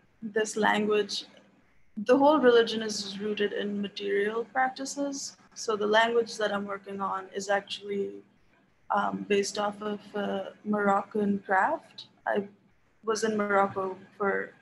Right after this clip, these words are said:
a month or so, and I was exposed to this, like, craft where they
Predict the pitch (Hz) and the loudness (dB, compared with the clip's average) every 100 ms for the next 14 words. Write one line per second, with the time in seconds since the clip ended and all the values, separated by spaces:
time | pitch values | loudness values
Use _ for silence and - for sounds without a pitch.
0 | _ _ _ _ _ - 208 208 208 208 | _ _ _ _ _ -2 2 2 2 0
1 | 202 226 226 - 240 240 - 202 202 196 | 2 2 2 0 2 0 0 -2 -2 -4
2 | 196 - - _ - _ 214 214 214 - | -8 -14 -20 _ -20 _ 2 4 0 0
3 | 220 220 - 214 214 214 - - - 202 | 0 0 -2 -4 -4 -4 -6 -6 2 4
4 | 202 - 208 208 196 196 196 196 190 | 2 -2 -2 -2 0 0 0 -2 -8